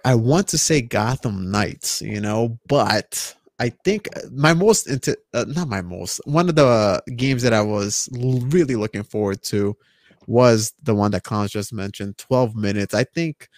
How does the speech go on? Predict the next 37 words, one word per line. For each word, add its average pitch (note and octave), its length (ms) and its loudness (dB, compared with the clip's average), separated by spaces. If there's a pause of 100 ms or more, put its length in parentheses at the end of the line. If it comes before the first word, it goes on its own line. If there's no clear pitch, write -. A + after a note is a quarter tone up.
(400)
uh, G#2 380 2
it's, - 320 -4
it's, - 420 -2
uh, G2+ 280 0 (120)
indie D3 240 0
games A#2 340 -2
sometimes G#2+ 580 -4
don't A2 200 -4
get G#2+ 480 0
as G#2+ 180 -4
much G#2+ 200 -6
appreciation G#2+ 720 -6
as G2 160 -2
they - 160 -10
should. A#2 540 -2 (500)
Um, F#2 580 0 (800)
in G#2+ 140 -6
twelve C#3 320 2
minutes A#2+ 320 -2
is G#2+ 80 -8
probably B2+ 320 0
one G#2+ 220 -2
of G2+ 100 -4
those G#2 220 -4
games G#2 300 -4
that G2+ 120 0
I'm A2 380 -4
really A#2+ 360 2
looking G#2 300 -4
forward F2+ 400 -4
to. G#2 140 -2
There A2+ 160 2
are G#2 60 4
a G#2 40 0
ton E3+ 300 -2
of A#2 160 -2
games A2+ 720 -2